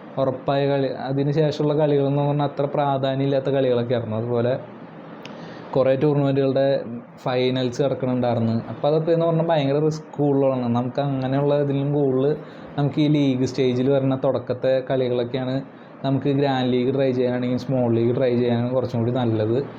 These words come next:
അപ്പോൾ അങ്ങനെയുള്ളൊരു ഇതെന്ന് പറഞ്ഞാൽ ഒരു ടൂർണമെൻറ്റിൻ്റെ സ്റ്റാർട്ടിംഗ് ആണ്. അപ്പോൾ ആ സ്റ്റാർട്ടിംഗ് ആണ് ഇപ്പോൾ വരാൻ പോണത്. യൂറോ കപ്പ് ആണെങ്കിലും വേൾഡ് കപ്പ് ആണെങ്കിലും അതുപോലെ കോപ്പ അമേരിക്ക ആണെങ്കിലും ആ ഗ്രൂപ്പ് സ്റ്റേജ് മാച്ചസ് നമുക്ക് ചിലപ്പോൾ കുറച്ച് എളുപ്പം ഉണ്ടാവും.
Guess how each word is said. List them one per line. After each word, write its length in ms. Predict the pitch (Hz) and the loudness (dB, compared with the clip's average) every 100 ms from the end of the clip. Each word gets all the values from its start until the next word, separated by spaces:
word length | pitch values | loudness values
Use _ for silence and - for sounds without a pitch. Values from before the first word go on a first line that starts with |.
| - - - | -16 -16 -10
അപ്പോൾ 200 | - 151 | -4 0
അങ്ങനെയുള്ളൊരു 680 | 143 143 151 170 170 175 170 175 180 147 | 2 4 4 4 4 6 4 4 2 0
ഇതെന്ന് 280 | 147 151 160 | 0 0 2
പറഞ്ഞാൽ 300 | 143 143 147 | 2 0 0
ഒരു 100 | 143 | 0
ടൂർണമെൻറ്റിൻ്റെ 680 | 156 143 131 127 127 127 127 | 0 2 2 0 0 0 -2
സ്റ്റാർട്ടിംഗ് 640 | - 135 113 - 120 127 | -2 -2 -2 -2 -2 0
ആണ്. 200 | 131 127 120 | 0 0 -2
അപ്പോൾ 200 | 156 - | -4 -2
ആ 100 | 120 117 | 0 0
സ്റ്റാർട്ടിംഗ് 600 | - 117 107 - 120 123 | -2 -2 -2 0 0 2
ആണ് 120 | 123 | 2
ഇപ്പോൾ 180 | 120 131 | 2 2
വരാൻ 280 | 120 110 123 | 2 2 2
പോണത്. 380 | 123 117 117 143 - - - - - 127 | 2 0 0 -2 -4 -16 -16 -16 -6 0
യൂറോ 240 | 127 120 | 2 2
കപ്പ് 240 | 117 123 135 | 0 -2 0
ആണെങ്കിലും 400 | 127 127 127 131 139 | 0 2 2 2 0
വേൾഡ് 280 | 131 120 117 | 0 2 2
കപ്പ് 200 | 117 131 | 2 0
ആണെങ്കിലും 380 | 127 120 123 139 143 | 0 2 2 2 0
അതുപോലെ 340 | 120 117 117 | 0 2 2
കോപ്പ 280 | 120 120 120 | 2 2 2
അമേരിക്ക 420 | 120 120 113 113 127 | 2 2 2 0 -2
ആണെങ്കിലും 420 | 120 120 120 151 160 - 131 | 0 2 2 0 -4 -8 -2
ആ 120 | 135 151 | 2 2
ഗ്രൂപ്പ് 460 | 147 143 135 135 - | 4 4 2 2 -4
സ്റ്റേജ് 320 | - 139 135 | 0 2 2
മാച്ചസ് 420 | 139 139 139 143 | 0 0 0 0
നമുക്ക് 300 | 156 147 139 156 | 2 0 0 0
ചിലപ്പോൾ 260 | 147 143 | 2 0
കുറച്ച് 340 | 151 127 123 143 | 0 0 0 0
എളുപ്പം 340 | 127 120 131 | 0 -2 -4
ഉണ്ടാവും. 320 | 123 113 117 | -2 0 -2